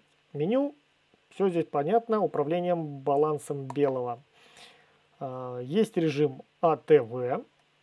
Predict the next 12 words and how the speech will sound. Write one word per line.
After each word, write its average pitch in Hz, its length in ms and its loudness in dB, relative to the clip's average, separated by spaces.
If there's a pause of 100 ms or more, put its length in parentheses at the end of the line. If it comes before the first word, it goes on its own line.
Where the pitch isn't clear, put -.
(1800)
есть 156 360 -2
ручной 156 340 2
режим, 247 440 2 (140)
где 143 160 0
мы 143 100 -2
можем 139 300 -6
покрутить 147 640 -4 (140)
значения, 135 720 -6 (760)
а, 131 220 -8
цветов, 226 520 0
красный, 147 420 0
синий. 240 560 -6